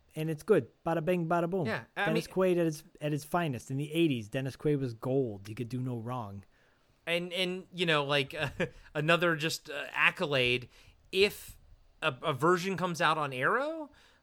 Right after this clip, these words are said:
Speaker 2: like, it, that, that has the correct version, I would buy that. Like, I would just buy that to have it, you know?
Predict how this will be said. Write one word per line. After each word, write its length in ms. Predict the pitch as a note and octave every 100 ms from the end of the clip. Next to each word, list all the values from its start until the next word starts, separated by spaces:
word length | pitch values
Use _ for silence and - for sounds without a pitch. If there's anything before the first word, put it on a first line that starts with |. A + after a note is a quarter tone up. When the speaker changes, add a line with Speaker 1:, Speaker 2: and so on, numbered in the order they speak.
| -
Speaker 2:
like, 380 | C#3 C3+ A2
it, 220 | - D3+ B2+
that, 280 | C#3+ C3
that 140 | B2+ B2+
has 380 | D3 D3+ D#3 C3+
the 80 |
correct 320 | C#3+ E3 D#3 -
version, 580 | B2+ D#3 G3 B3 B3 - _ -
I 180 | C#3+
would 180 | F#3+ G3
buy 220 | D3 E3+ D3+
that. 220 | A#2 G2+
Like, 300 | A2 A2 -
I 120 | C3
would 120 | D3 D3
just 240 | D3 A#2
buy 240 | D3 C#3+
that 200 | C#3 C3+
to 80 | C3+
have 340 | A#2+ C#3+ C3+ G#2
it, 140 | G2+
you 140 | C3 A#2+
know? 340 | A2+ A2 A2